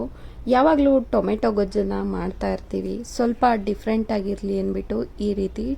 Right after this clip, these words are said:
ಟ್ರೈ ಮಾಡ್ದೆ. ಪೂರಿ ಜೊತೆ ಕಾಂಬಿನೇಷನ್ ತುಂಬಾನೇ ಚೆನ್ನಾಗ್ ಅನ್ನಿಸ್ತು. ನಾವ್ ಯಾವಾಗ್ಲೂ ಪೂರಿ ಜೊತೆಗೆ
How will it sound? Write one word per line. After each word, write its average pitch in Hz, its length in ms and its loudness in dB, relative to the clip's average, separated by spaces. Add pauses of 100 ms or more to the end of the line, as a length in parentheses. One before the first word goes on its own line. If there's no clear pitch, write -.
(160)
ಟ್ರೈ 190 160 0 (160)
ಮಾಡ್ದೆ. 180 380 -4 (380)
ಪೂರಿ 359 180 -8 (100)
ಜೊತೆ 240 240 -6 (200)
ಕಾಂಬಿನೇಷನ್ 220 760 0 (220)
ತುಂಬಾನೇ 202 360 0 (220)
ಚೆನ್ನಾಗ್ 202 460 -2
ಅನ್ನಿಸ್ತು. 196 500 -4 (540)
ನಾವ್ 302 240 -4
ಯಾವಾಗ್ಲೂ 240 400 0 (200)
ಪೂರಿ 247 260 2 (120)
ಜೊತೆಗೆ 214 400 0